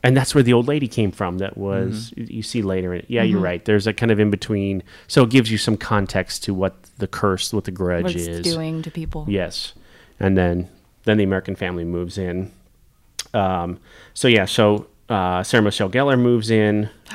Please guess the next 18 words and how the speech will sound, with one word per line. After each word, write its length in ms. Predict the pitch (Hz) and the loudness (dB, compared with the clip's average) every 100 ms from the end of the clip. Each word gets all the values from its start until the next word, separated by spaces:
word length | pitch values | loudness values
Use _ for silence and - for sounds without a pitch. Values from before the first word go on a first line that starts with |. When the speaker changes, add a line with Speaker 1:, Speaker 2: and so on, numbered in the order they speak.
| - | -4
Speaker 3:
Oh, 60 | |
Speaker 1:
with 80 | 294 | 0
Speaker 3:
no, 100 | 302 | 0
she, 340 | 254 - 294 - - | 0 -2 -2 -4 -10
she 180 | - 269 | -6 -2
goes 200 | 262 262 | 0 2
there 120 | 262 | 2
to 100 | 226 | 2
take 200 | 202 226 | 0 -6
care 340 | - - 370 359 | -6 -4 0 0
of 100 | 180 | 0
that 180 | 165 147 | 0 0
woman, 280 | 165 151 160 | 0 -2 -2
right? 240 | 226 381 - | -2 0 0
Speaker 1:
Is 120 | 139 | 0
that 200 | 170 302 | -2 -2
why 180 | 240 254 | -2 0
they, 180 | 247 | -2